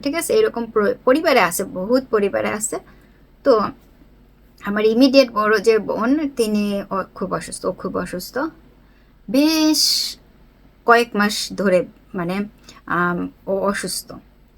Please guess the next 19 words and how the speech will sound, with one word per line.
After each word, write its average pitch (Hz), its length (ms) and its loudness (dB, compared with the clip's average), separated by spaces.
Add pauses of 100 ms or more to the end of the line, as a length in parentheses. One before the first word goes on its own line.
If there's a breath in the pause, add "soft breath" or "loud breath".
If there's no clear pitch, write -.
(240 soft breath)
কিন্তু 202 220 0
বলে 190 360 0
নাই, 131 180 -10 (480)
একটুও - 540 -2
বলে 190 240 -2
না 196 100 -4
আমাদের 180 280 -6
কাছে, 202 280 -6
কখনোই 208 400 -6
বলে 196 320 -4
নাই। 254 140 -4
খুব 269 220 -6
চাপা 202 320 -4
স্বভাবের। 208 480 -4 (540 soft breath)
ওর 180 580 -2
ছেলেটা 196 380 0
যখন 208 300 -4
জব 190 220 -2 (100)
করতো, 233 380 -2